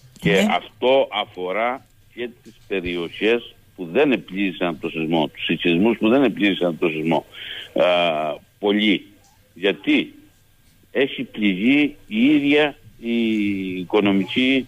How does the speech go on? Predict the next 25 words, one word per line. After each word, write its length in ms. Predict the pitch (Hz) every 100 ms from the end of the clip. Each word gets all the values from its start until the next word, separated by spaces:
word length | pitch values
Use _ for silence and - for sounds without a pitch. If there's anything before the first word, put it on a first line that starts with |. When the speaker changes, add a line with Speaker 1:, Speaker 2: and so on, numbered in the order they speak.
| 104
Speaker 1:
δραστηριότητα, 580 | 104 104 98 110 120 95
η 60 |
τοπική 340 | 82 92 - 123
οικονομία 520 | 117 113 107 117 110
έχει 200 | 107 -
πληγεί 440 | - 101 110 123 - - - - -
βάναυσα, 640 | 98 113 104 95 123 120 - - - _ -
έχει 480 | 107 113 - 117 113 -
υπάρξει 520 | 101 - 113 - 101
φυγή, 560 | 101 101 104 117 104 - -
ε, 560 | 95 95 95 90 87 87 85
ακόμα 500 | 85 104 104 101 87 - - - -
και 80 | -
κατοίκων, 600 | 185 - 208 - - - - - - - -
η, 120 | -
ε, 440 | 98 95 92 90 87
απογραφή 520 | 85 95 92 87 107
του 200 | 87 - 90
πληθυσμού 600 | 95 95 90 110 101 - - - - -
από 420 | - 90 - 92
δεκαεπτάμισι 680 | 90 87 90 87 - 107 95
χιλιάδες 320 | - 107 104
σε 120 | - 90
δεκατέσσερις 580 | 90 90 107 - 92 80
εκατό 540 | 82 82 - 101 -